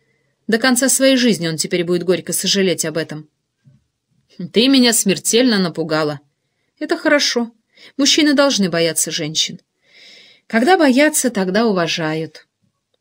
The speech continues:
Мы стояли посреди торгового ряда и всем мешали.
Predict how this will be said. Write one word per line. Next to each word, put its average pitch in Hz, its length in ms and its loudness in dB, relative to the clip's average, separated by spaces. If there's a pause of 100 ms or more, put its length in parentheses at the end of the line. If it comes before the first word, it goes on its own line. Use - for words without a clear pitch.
(440)
Мы 196 120 0
стояли 202 400 2
посреди 190 460 0
торгового 185 500 0
ряда 208 280 2
и - 20 -4
всем 180 280 -2
мешали. 160 560 -2